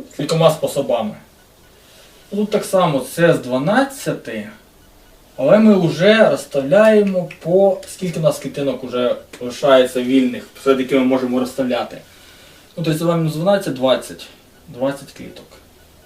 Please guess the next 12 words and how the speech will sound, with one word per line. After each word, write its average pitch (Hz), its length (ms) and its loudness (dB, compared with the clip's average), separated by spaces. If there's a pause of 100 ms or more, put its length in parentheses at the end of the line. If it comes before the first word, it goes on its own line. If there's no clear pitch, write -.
(460)
Ну 254 80 -2
і 247 60 0
це 139 140 -4
буде 208 500 0 (800)
за 139 80 -4
формулами: 120 600 -2
тридцять - 300 -16
два 247 300 -2
факторіал, 190 640 -6 (840)
на 120 120 -14
двадцять 185 440 -2
факторіал, 151 680 -6